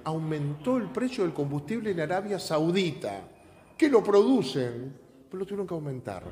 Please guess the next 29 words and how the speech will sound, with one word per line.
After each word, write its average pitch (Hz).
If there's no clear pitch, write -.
Eh, -
¿eso 220
creen 175
que 170
es 175
inocuo 127
para 98
Uruguay? 131
Pero, 104
pero 95
Fernando 208
Pereira 254
lo 269
que 196
hace 311
es 233
buscar 247
todo 320
lo 269
que 220
está 196
mal 269
y 294
echarle 254
la 180
culpa 254
al 202
gobierno. 156
Cero. 156